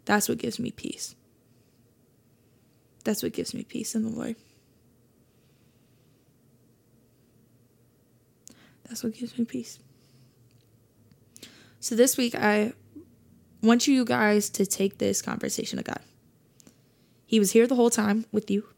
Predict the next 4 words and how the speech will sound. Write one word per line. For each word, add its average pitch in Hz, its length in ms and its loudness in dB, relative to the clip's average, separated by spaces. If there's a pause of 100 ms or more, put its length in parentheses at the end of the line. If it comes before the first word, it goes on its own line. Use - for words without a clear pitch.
(580)
holding 220 300 0
you. 214 160 0 (1800)
And, 208 460 6 (100)
uh, 208 360 0